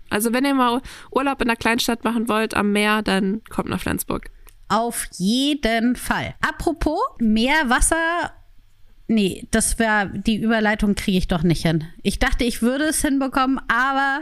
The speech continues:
Speaker 2: kriege ich nicht. Wir haben heute eine Klartextfolge, ne?
Speaker 1: <laughs> Richtig, wir haben heute eine Klartextfolge, das heißt, wir haben wieder Begriffe mitgebracht. Du hast zwei mitgebracht, ich habe zwei mitgebracht, die uns eingesendet wurden. Wir haben hier so eine feine Liste, wo wir die mal alle sammeln.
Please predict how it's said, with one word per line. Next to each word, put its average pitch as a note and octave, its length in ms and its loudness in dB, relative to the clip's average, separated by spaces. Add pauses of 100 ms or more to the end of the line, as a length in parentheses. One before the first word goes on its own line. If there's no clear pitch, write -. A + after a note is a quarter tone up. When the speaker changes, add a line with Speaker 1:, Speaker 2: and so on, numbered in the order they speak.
(120)
Speaker 2:
kriege F#3 300 0
ich - 120 -2
nicht. D#3+ 320 0
Wir C#4 140 2
haben C#4 160 2
heute B3+ 200 0
eine A#3 120 2
Klartextfolge, F3 880 0
ne? F#3+ 160 2 (340)
Speaker 1:
<laughs> G#3+ 60 2 (1000)
Richtig, - 500 0
wir G3 80 0
haben A#3 100 0
heute A#3+ 100 2
eine A3 140 -2
Klartextfolge, C4+ 760 0
das A3+ 200 0
heißt, G#3 320 -2
wir G3 100 2
haben G3 380 0
wieder A3+ 200 2
Begriffe G#3+ 380 0
mitgebracht. G#3 520 0
Du G3 100 0
hast G#3+ 200 -2
zwei G#3 140 0
mitgebracht, A3 460 -2
ich - 120 -2
habe G3+ 100 0
zwei - 180 0
mitgebracht, - 600 -2
die G3 80 2
uns G3+ 160 -2
eingesendet G3+ 600 0
wurden. C4+ 200 0 (120)
Wir A#3 120 2
haben G#3+ 100 2
hier G#3 100 2
so G3+ 60 0
eine G3+ 140 0
feine G3 300 0
Liste, G#3+ 360 0
wo G#3 120 0
wir G3 80 2
die G3 120 0
mal G3 120 0
alle F#3+ 200 2
sammeln. F#3 380 2